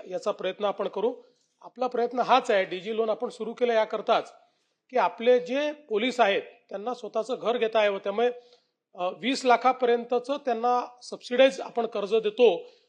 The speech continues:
की ज्यातनं त्यांचं व्याज आपण भरतो आणि म्हणून त्यांना एक स्वतःचं घर घेण्याची ॲबिलिटी त्या ठिकाणी निर्माण होते. आणि मगाशी सुनील शिंदे साहेबांनी देखील एक विषय मांडला होता की आपल्या या सगळ्या गृहनिर्माणांमध्ये पोलिसांचा तुम्ही विचार करता, तर तो केलेला आहे आपण.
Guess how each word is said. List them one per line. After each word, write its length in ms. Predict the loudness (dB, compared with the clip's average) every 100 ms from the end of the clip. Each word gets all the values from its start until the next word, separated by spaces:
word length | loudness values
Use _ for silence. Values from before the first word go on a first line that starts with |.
| _
की 80 | -6
ज्यातनं 260 | -4 -2 -2
त्यांचं 300 | 0 0 2
व्याज 260 | 4 6
आपण 220 | 4 2 0
भरतो 300 | -2 4 4
आणि 140 | 4
म्हणून 220 | 0 -2
त्यांना 380 | -2 -2 0 -2 -6 -20 _ _
एक 240 | -4 -4 -4
स्वतःचं 420 | -4 0 0 0 0
घर 160 | 2
घेण्याची 320 | 2 2 0
ॲबिलिटी 360 | 0 2 0 0
त्या 140 | -2
ठिकाणी 280 | -2 -2 -2
निर्माण 340 | -4 -4 -2 -2
होते. 200 | 0 -2 -2 -12 _ _ -12
आणि 100 | -4
मगाशी 460 | 0 0 0 -6 -8
सुनील 320 | -6 -4 -2
शिंदे 240 | -2 -2
साहेबांनी 340 | -2 -2 0 -2
देखील 300 | -2 -2 -2
एक 180 | -4
विषय 220 | -8 -4 -2
मांडला 300 | -2 2 2
होता 260 | 2 -6
की 420 | -6 -8 -8 -14 _ _ _ _ _ _ _ _
आपल्या 280 | -6 4 4
या 120 | 4
सगळ्या 260 | 2 -2 -2
गृहनिर्माणांमध्ये 880 | 2 2 2 0 0 0 -2 -6
पोलिसांचा 580 | -6 -4 -4 0 0 0
तुम्ही 240 | -2 -4 -4
विचार 200 | -2 -2
करता, 220 | -2 -4
तर 120 | -6
तो 160 | -6 -6
केलेला 420 | -2 6 8 10
आहे 120 | 8
आपण. 260 | 6 2